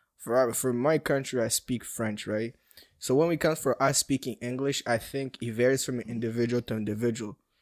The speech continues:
It's more so how they actually pronounce words. Because we speak French, a lot of, um, the R's that we have in French may, you know, influence the way we pronounce the word in English. But I think it, it varies, so it's kind of very hard to judge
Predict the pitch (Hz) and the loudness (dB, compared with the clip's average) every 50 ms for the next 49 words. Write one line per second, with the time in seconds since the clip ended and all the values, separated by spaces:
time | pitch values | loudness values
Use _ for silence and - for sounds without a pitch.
0 | _ _ _ - 117 110 - 123 123 135 139 139 127 - - 139 131 131 131 131 | _ _ _ -2 0 2 2 2 4 4 4 4 4 4 4 4 4 4 2 0
1 | 135 _ _ - - _ - - 139 131 131 117 123 117 - - 120 120 117 - | -4 _ _ -20 -20 _ 0 2 4 4 4 4 2 2 4 4 4 4 4 2
2 | - 127 107 - - 110 110 113 113 104 - - 107 107 110 107 107 104 - - | 0 0 0 -2 -2 -2 -2 -2 -2 -2 -4 -2 0 0 0 0 0 -4 -8 -10
3 | - _ _ _ _ _ _ _ _ _ _ _ - 110 127 123 - 160 151 147 | -10 _ _ _ _ _ _ _ _ _ _ _ -4 -2 0 2 4 2 2 2
4 | 139 - - - 151 131 - - 139 131 127 - 120 117 120 131 131 131 123 117 | 2 0 0 0 0 -2 0 0 0 0 0 0 0 2 4 4 6 6 4 2
5 | 113 107 - - - _ _ - 117 113 110 110 107 107 107 104 107 113 113 - | 2 -2 -8 -12 -18 _ _ 0 2 2 2 2 0 -2 -4 -6 -8 -10 -14 -18
6 | _ _ _ _ _ - - - 117 123 131 135 135 131 - - 120 113 117 117 | _ _ _ _ _ -8 -4 2 4 6 6 6 4 2 0 0 0 0 0 2
7 | 123 123 123 123 120 113 - - 123 123 - - 113 117 120 120 113 120 - _ | 2 0 0 0 -2 -4 -2 0 0 0 0 -2 -2 0 0 0 -2 -4 -8 _
8 | _ _ _ _ _ _ _ - 113 120 123 120 - 127 123 - - 131 131 123 | _ _ _ _ _ _ _ -6 -2 -2 -2 -2 -4 -6 -6 -4 -4 -4 -4 -2
9 | 113 117 117 120 123 123 117 113 - - 120 120 117 120 - - 107 110 113 120 | -2 2 2 4 4 4 2 2 0 0 0 2 0 0 0 -2 -2 0 0 0
10 | 117 113 110 117 127 151 156 185 214 233 - - - _ _ - - - - - | 0 0 0 0 0 0 0 0 -2 -2 -4 -8 -16 _ _ -20 -20 -20 -20 -20
11 | _ _ - 117 123 127 123 120 123 - - 135 127 - 156 156 156 143 131 - | _ _ -2 2 4 6 6 6 4 4 4 2 2 0 -2 -4 -4 -4 -6 -6
12 | - 143 139 131 - 127 131 123 131 147 147 143 131 117 - 127 123 - - 147 | -4 -2 -2 0 0 0 0 4 4 4 6 6 4 2 2 2 0 2 2 0
13 | 147 147 135 123 120 127 127 127 120 120 117 120 120 - - 113 104 104 110 110 | 2 2 2 2 2 2 2 2 2 2 2 2 2 0 -2 -4 -2 0 2 2
14 | 117 117 117 113 - - - - - _ | 4 2 2 -2 -4 -8 -10 -12 -16 _